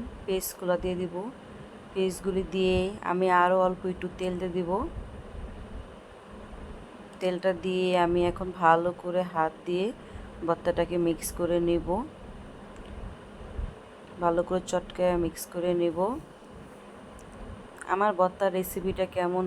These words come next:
হয়েছে আমাকে জানাবেন, কোনো ভুল হলে কমেন্ট বক্সে আমাকে জানাবেন। আমার ভিডিওটা যারা ফলো করছেন তাদেরকে অনেক ধন্যবাদ, আর যারা না করছেন প্লিজ আমার ভিডিওটা ফলো করে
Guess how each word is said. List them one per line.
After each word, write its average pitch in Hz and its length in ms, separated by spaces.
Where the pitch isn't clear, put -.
হয়েছে 175 360
আমাকে 170 320
জানাবেন, 165 540
কোনো 190 180
ভুল 175 200
হলে 175 280
কমেন্ট 175 400
বক্সে 170 320
আমাকে 165 220
জানাবেন। 165 460
আমার 190 220
ভিডিওটা 180 500
যারা 170 220
ফলো 175 280
করছেন 170 360
তাদেরকে 170 320
অনেক 165 160
ধন্যবাদ, 170 460
আর 175 140
যারা 170 180
না 170 60
করছেন 185 320
প্লিজ 185 240
আমার 165 240
ভিডিওটা 175 360
ফলো 165 300
করে 165 180